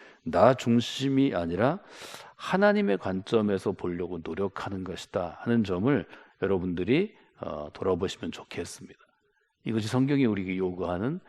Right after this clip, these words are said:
아, 삶의 일종의 원칙이고 태도라는 것입니다. 오늘 하루 여러분들이, 어, 내 위주로 내 주장만을 남에게 강요하는 삶이 아니라, 어, 다른 사람의 입장에서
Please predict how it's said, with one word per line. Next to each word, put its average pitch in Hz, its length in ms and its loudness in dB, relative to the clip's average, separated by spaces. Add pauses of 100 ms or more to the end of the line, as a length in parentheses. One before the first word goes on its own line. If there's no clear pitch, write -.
(180)
아, - 120 -12
삶의 117 440 0
일종의 92 360 -4
원칙이고 92 880 -2 (300)
태도라는 101 800 -2
것입니다. - 500 -10 (380)
오늘 95 200 -4
하루 110 180 2
여러분들이, 98 600 2 (460)
어, 80 180 -8
내 113 240 10
위주로 117 340 6
내 110 140 6
주장만을 120 1000 4 (240)
남에게 87 440 0
강요하는 92 800 -4
삶이 92 340 -4
아니라, 78 580 -8 (720)
어, - 120 -6
다른 120 260 8
사람의 160 300 10
입장에서 90 720 -2